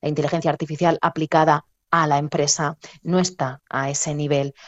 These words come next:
porque yo creo que hay muchas incógnitas todavía, son como inversiones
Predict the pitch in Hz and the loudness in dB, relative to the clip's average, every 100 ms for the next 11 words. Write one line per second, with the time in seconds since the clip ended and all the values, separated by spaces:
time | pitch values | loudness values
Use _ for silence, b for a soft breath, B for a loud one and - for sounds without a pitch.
0 | b - 160 147 - 160 151 143 156 156 | b -2 0 0 -2 0 0 2 4 4
1 | 160 165 156 190 190 160 185 175 156 - | 4 2 0 0 0 4 4 4 -2 -2
2 | 143 139 160 143 143 165 151 151 - - | -2 -2 -2 0 2 4 4 4 0 -4
3 | 170 - 175 170 160 B B - 185 180 | -2 0 2 2 0 B B -2 2 4
4 | 151 - 185 185 190 | 4 4 4 4 2